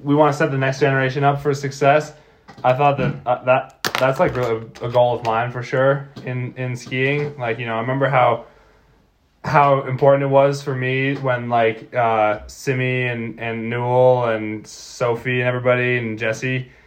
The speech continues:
came and skied with us when we were, like, you know, in middle school and whatnot. <clears throat> And, you know, like, I remember Newell was like, you know, "This,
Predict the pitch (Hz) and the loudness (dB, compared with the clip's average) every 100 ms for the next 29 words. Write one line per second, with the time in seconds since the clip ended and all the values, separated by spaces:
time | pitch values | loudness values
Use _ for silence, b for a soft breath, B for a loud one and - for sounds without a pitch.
0 | b b _ 135 135 131 127 - 131 123 | b b _ 0 2 0 -4 -8 -6 -2
1 | 123 127 127 127 135 - 127 123 123 123 | -2 -2 2 4 4 0 -4 -4 -4 -2
2 | 123 120 113 110 - - 113 104 104 101 | 0 2 2 0 -6 -12 -4 -2 -2 -4
3 | 110 110 113 - 131 131 131 127 131 139 | -6 0 -2 0 0 0 2 0 2 2
4 | 143 - - - - - b b b b | 2 2 -2 0 -2 -6 b b b b
5 | b _ 135 131 127 117 113 - - 131 | b _ 0 2 2 2 2 -2 -16 0
6 | 123 123 143 160 143 127 143 151 131 120 | 2 4 2 2 2 4 6 8 6 2
7 | 123 113 113 127 117 110 135 - - | 0 0 -2 -2 -2 -2 -4 -6 -16